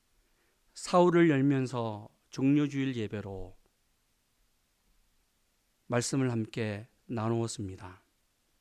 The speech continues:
오늘 들려주신 말씀으로 다시 결단하게 하시고 성령 하나님, 주님의 말씀이 기억되는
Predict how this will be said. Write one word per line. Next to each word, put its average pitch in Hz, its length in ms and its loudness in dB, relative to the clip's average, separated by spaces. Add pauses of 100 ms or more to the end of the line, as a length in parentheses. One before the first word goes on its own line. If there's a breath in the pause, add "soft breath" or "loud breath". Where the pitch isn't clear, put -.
(880)
오늘 151 300 6
들려주신 165 540 4
말씀으로 117 800 -4
다시 110 280 -8
결단하게 120 580 -6
하시고 123 500 -10 (640)
성령 208 500 4
하나님, 170 480 6 (680)
주님의 160 460 8
말씀이 117 580 0
기억되는 113 1040 2